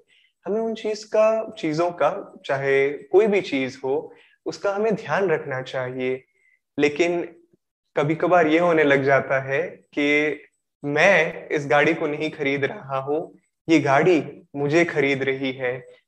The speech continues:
क्योंकि मैं इतना चिंतित हूँ, मैं, आप कह सकते हो कि कैद हो चुका हूँ, और गाड़ी का मैं सिर्फ उदाहरण दे रहा हूँ, लेकिन कोई भी वस्तु, किसी भी वस्तु को अपने ऊपर,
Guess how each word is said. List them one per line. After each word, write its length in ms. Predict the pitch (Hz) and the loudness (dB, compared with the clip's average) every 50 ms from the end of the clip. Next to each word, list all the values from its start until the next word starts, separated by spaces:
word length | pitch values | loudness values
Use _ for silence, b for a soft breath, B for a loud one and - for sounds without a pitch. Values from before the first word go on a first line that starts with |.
| _ - | _ -4
क्योंकि 240 | 156 156 156 - | -4 -2 -2 0
मैं 120 | 170 170 170 | 0 0 0
इतना 240 | 160 160 180 185 185 | 0 0 0 0 0
चिंतित 600 | 185 - 165 147 147 143 170 175 165 170 - 156 | 0 0 0 0 2 4 4 4 2 2 0 -2
हूँ, 320 | 143 135 135 135 135 139 | 0 0 0 -2 -2 -2
मैं, 180 | 139 139 143 143 | 0 2 4 4
आप 220 | 143 147 143 - | 4 2 0 -2
कह 100 | - 147 | -2 -2
सकते 320 | 147 147 - - - - 165 | -2 -2 -6 -8 -6 -6 -6
हो 120 | 160 170 | -6 -4
कि 140 | 160 202 196 | -2 -2 -2
कैद 400 | 190 - - 156 147 165 185 160 | -4 -2 0 2 4 4 4 2
हो 180 | 160 147 147 135 | 2 0 -2 -2
चुका 320 | - - 131 - - 131 | -2 -4 -8 -6 -6 -8
हूँ, 320 | 131 131 135 135 131 B B B B B B - | -8 -6 -6 -8 -8 B B B B B B 0
और 140 | 156 156 | 2 4
गाड़ी 260 | 143 147 143 147 147 156 | 6 6 6 6 6 4
का 140 | 151 170 | 4 4
मैं 120 | 165 165 170 | 2 2 2
सिर्फ 220 | 165 180 175 170 | 2 0 -2 -2
उदाहरण 540 | - - 156 135 135 131 139 139 165 185 196 | -2 -4 -6 -4 -4 -2 -2 -2 0 0 0
दे 140 | 175 156 147 | 0 0 0
रहा 160 | 143 143 143 | 0 -2 -2
हूँ, 140 | 156 185 196 | -4 -4 -2
लेकिन 240 | 202 202 226 214 214 | -2 -2 -4 -6 -4
कोई 260 | - - 196 220 240 | -2 0 2 2 2
भी 140 | 214 233 202 | 2 2 2
वस्तु, 560 | 156 139 143 143 - - 143 135 135 135 135 b b b b b b b _ | 0 0 -2 -4 -6 -6 -4 -4 -4 -6 -8 b b b b b b b _
किसी 360 | - 165 165 - 190 202 202 | -6 -6 -4 0 0 2 2
भी 200 | 196 185 185 190 | 2 0 0 0
वस्तु 460 | 190 156 147 147 147 - - 170 165 165 | 2 2 0 0 -2 -2 0 2 2 2
को 540 | 165 165 156 151 147 147 147 147 147 147 B B B B _ - | 2 0 0 2 2 2 2 0 -4 -10 B B B B _ -4
अपने 500 | 151 143 - 165 165 170 175 170 - - | -4 -4 -2 -2 -2 -2 -2 -2 -4 -2
ऊपर, 720 | 151 151 147 147 - 175 165 143 135 131 139 - - - | -2 0 0 0 2 4 4 4 4 2 0 -6 -12 -18